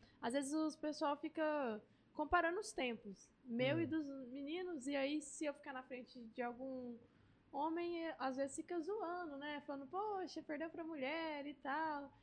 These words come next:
Speaker 1: E é
Speaker 2: Uhum.
Speaker 1: um esporte que, é, não, especificamente, assim, é quem,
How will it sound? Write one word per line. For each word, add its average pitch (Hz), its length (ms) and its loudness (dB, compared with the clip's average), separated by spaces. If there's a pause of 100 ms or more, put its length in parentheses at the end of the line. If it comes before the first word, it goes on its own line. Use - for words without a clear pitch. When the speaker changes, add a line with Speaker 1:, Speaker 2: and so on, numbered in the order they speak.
(240)
Speaker 1:
E 269 80 0
é 294 120 4
Speaker 2:
Uhum. 330 60 0
Speaker 1:
um - 20 0
esporte 330 640 6
que, 339 560 4 (440)
é, 247 600 0 (680)
não, 349 380 -2 (1120)
especificamente, 311 920 -2
assim, 262 340 -4
é 247 100 -2
quem, 427 200 -2